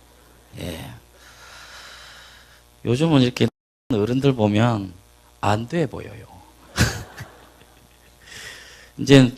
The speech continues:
와이프 치맛자락 잡고 다니고 이래야 되는 상황이 만들어진다고 생각하니까 가슴이 아픕니다. 얘기가 잠깐 샜는데, 아내하고 그렇게 이혼하기 직전이었는데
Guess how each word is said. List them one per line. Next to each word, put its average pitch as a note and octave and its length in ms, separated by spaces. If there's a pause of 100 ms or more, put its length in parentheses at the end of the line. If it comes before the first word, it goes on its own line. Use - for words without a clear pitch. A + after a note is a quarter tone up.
와이프 B2 340
치맛자락 D3 580
잡고 B2 240
다니고 G#2+ 340
이래야 B2+ 300
되는 G2+ 240
상황이 F2+ 440
만들어진다고 E2 760
생각하니까 D#2+ 600 (160)
가슴이 F2+ 320
아픕니다. D2+ 380 (1000)
얘기가 A2 260
잠깐 G#2 300
샜는데, F#2+ 640 (1080)
아내하고 E3 520
그렇게 D#3+ 560 (380)
이혼하기 D#3 580
직전이었는데 A2 1200